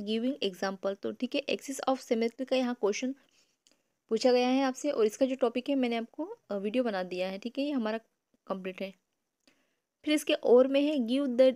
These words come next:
defin-, अ, definition of plane of symmetry and, अ, giving, अ, ex-, explain giving example।" तो ये वाला भी टॉपिक मैंने आपको कंप्लीट करा दिया है और दोनों टॉपिक बहुत ज़्यादा इंपॉर्टेंट है। उसके बाद हम देखेंगे थर्ड नंबर का क्वेश्चन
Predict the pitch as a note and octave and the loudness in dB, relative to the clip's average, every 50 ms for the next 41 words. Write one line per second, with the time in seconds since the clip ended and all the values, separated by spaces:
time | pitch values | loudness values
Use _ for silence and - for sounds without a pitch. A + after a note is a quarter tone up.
0 | - _ - A3 A#3 - C4 B3+ A#3+ - - G#3 G3+ G3+ G3+ G#3 G#3 A3 A#3+ - | 0 _ 2 2 2 4 2 0 0 -2 -2 -4 -2 -2 -4 -4 -2 -2 -2 0
1 | C4+ C#4 C4+ C4 - D4 D#4+ G4 _ _ _ _ _ _ _ _ _ _ _ _ | 0 0 0 -2 -2 -4 -6 -8 _ _ _ _ _ _ _ _ _ _ _ _
2 | _ _ _ _ _ _ - _ _ _ _ _ _ _ _ - - C4 C4+ C4+ | _ _ _ _ _ _ -20 _ _ _ _ _ _ _ _ 0 2 2 2 0
3 | _ - A#3+ A#3+ C4 C4+ C4 - - C4 C4 - - B3 A#3 A#3+ A#3+ - - C4+ | _ 2 6 6 6 6 4 0 -4 -4 -4 -2 -2 0 0 0 -2 -2 -8 -8
4 | - - A#3 B3 C4 C#4 - - - - G#3 G3 G3 G3 G3 F#3 G#3 A3+ A3 A#3 | -4 -2 0 0 0 0 -2 -6 -6 -4 -4 -2 -2 -6 -6 -6 -6 -6 -4 -4
5 | C4+ F#4+ G4+ G#4+ _ _ - G3+ G3 G3+ - G#3 G3 - _ _ - - A#3 - | -4 -6 -6 -14 _ _ -8 -6 -4 -2 -2 -2 -4 -6 _ _ -4 -4 -4 -4
6 | - - - C#4 D4+ F4 C4+ G#3+ G3+ A3 A3 B3+ C4+ - - G3 F3+ - G3 F#3 | -4 -4 -2 -2 0 0 -2 -2 -2 -2 -2 -2 -2 -2 -4 -8 -4 -4 -4 -4
7 | F#3+ F#3 - A3 - B3+ A3 A3 B3+ C#4 C#4 C#4 C4+ C#4 C4+ - C4+ C4 C4 C4 | -6 -8 -12 -8 -6 -6 -2 2 2 4 4 4 2 0 2 0 0 0 2 0
8 | C4 B3+ B3 A#3+ - - C4+ - A3+ A3 A#3 - - A3+ A3+ A3+ A3 A#3+ B3+ C4+ | 0 0 0 -2 -4 -6 -4 -2 -2 -2 -4 0 0 2 2 2 2 2 0 2
9 | C#4+ C#4+ - A#3 G#3 G3 F#3+ G#3+ A3+ A#3+ B3+ B3+ C4 A#3 B3+ B3+ A#3 G#3 G#3 A3 | 0 0 -2 -2 -2 -2 -2 0 0 0 0 0 0 0 0 -2 -4 0 0 0
10 | G#3+ G#3+ A3 A3 B3 A3+ G#3+ G3 G3 F#3+ F#3+ F#3 F#3 F#3 G3 G3 A3+ _ _ _ | 2 2 0 0 0 0 0 -2 -4 -4 -4 -4 -4 -4 -8 -10 -10 _ _ _
11 | _ _ _ _ _ _ _ _ _ _ _ _ _ _ _ _ _ _ _ _ | _ _ _ _ _ _ _ _ _ _ _ _ _ _ _ _ _ _ _ _
12 | _ _ _ _ _ - - - - D4+ C#4 C4+ C4+ C4 C4+ C#4 C4+ B3 C4 B3+ | _ _ _ _ _ -10 -8 -6 -4 -4 -2 0 0 0 2 0 0 0 -2 -2
13 | C4+ C4 C#4+ C#4 C#4+ B3+ A#3+ A#3 A#3+ B3+ B3 B3 B3+ C4 C4+ C4 C4+ C4 B3+ - | -2 -2 -2 -2 -2 -2 0 0 2 0 0 0 -2 -2 -4 -2 -2 -4 -4 -4
14 | D4+ D#4 | -8 -10